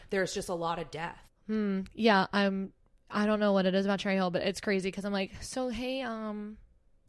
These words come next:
Speaker 2: high schools, like, it's, like, a thing for teenagers, and we need to, like, put mental health, like, in the <laughs> curriculum."
Speaker 1: Seriously.
Speaker 2: I don't know if that's, like, we need to talk about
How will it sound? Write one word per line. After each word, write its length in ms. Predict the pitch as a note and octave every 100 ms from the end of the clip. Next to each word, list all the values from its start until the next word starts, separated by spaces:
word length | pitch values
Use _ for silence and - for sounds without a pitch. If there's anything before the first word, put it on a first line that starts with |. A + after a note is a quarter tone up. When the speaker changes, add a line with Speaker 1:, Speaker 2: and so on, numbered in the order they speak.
| -
Speaker 2:
high 120 | G#3
schools, 520 | G3+ A#3+ C4 C#4 -
like, 260 | A3 G#3+ -
it's, 240 | - A3 -
like, 200 | C4+ E4+
a 100 | E4+
thing 640 | - F#3 F3 F3+ G3+ A3+
for 200 | - C4
teenagers, 800 | - F#3 F3 F#3 G#3 A#3+ C#4 B3+
and 140 | G3
we 100 | F#3+
need 220 | F#3 F#3
to, 80 | -
like, 280 | A#3+ A3 -
put 340 | - F#3+ E3
mental 460 | F3+ F3+ F3 - F3
health, 420 | E3 E3+ G3+ A3
like, 200 | - F3+ -
in 140 | G#3
the 100 | F3+
<laughs> 0 |
curriculum." 920 | - - G#3+ - - A#3 C#4 D4 D#4+ E4+
Speaker 1:
Seriously. 680 | - F3+ G#3+ - C#3+ B2+ B2+
Speaker 2:
I 80 | B3
don't 160 | B3
know 220 | A#3+ A#3
if 60 | A3
that's, 220 | A#3 G#3+
like, 140 | A3 G3
we 100 | G#3+
need 180 | G3 F#3+
to 60 |
talk 300 | F#3 F#3+ F3+
about 480 | G3+ F#3+ F#3 F3+ -